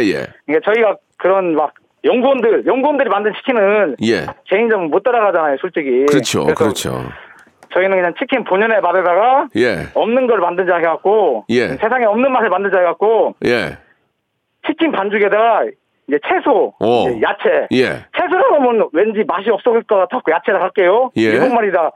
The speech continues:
Speaker 2: 쓰지 말라 하는데 야채를
Speaker 1: 예.
Speaker 2: 할게요.
Speaker 1: 예, 예.
Speaker 2: 야채를 갈아가지고 넣어갖고
Speaker 1: 어.
Speaker 2: 그거를 비벼서 튀기는 거예요. 그러니까 치킨 맛에서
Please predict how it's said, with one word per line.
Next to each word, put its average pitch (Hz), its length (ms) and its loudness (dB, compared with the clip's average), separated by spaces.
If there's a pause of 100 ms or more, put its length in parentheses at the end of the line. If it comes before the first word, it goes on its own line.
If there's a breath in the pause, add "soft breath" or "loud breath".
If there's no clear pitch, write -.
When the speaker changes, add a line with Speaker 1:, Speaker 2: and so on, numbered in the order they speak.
(220 loud breath)
Speaker 2:
쓰지 262 140 -2
말라 180 220 0
하는데 196 340 2
야채를 175 240 0
Speaker 1:
예. 160 40 0
Speaker 2:
할게요. 170 380 0
Speaker 1:
예, 117 60 2 (180)
예. 69 160 -8 (140)
Speaker 2:
야채를 214 680 2
갈아가지고 185 640 -2
넣어갖고 175 500 2
Speaker 1:
어. 107 600 0
Speaker 2:
그거를 190 320 0
비벼서 254 540 0 (100)
튀기는 262 280 0
거예요. 160 220 0
그러니까 175 200 0 (440 soft breath)
치킨 320 280 -2
맛에서 226 580 0